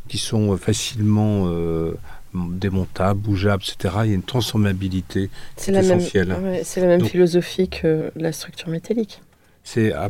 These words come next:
Speaker 1: c'est à peu près la même philosophie que la structure métallique. Euh, le, le, le bois a une certaine facilité par rapport au métal pour, euh, différentes raisons. Mais, euh, là, là, l'idée que finalement,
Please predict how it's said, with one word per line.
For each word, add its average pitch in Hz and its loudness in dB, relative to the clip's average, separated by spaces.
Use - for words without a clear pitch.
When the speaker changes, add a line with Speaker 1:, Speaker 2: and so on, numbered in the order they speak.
Speaker 1:
c'est - 0
à 110 4
peu 117 4
près 117 4
la 123 8
même 104 6
philosophie 107 -2
que 104 -2
la 95 0
structure 107 0
métallique. 98 0
Euh, 95 0
le, 92 2
le, 95 0
le 98 0
bois 104 4
a 95 2
une 92 0
certaine - -2
facilité 104 2
par 82 -6
rapport 80 -4
au 85 0
métal 87 0
pour, 85 -2
euh, 80 -2
différentes 87 -6
raisons. 110 2
Mais, 101 2
euh, 92 2
là, 113 0
là, 113 2
l'idée 117 6
que 104 -4
finalement, 107 2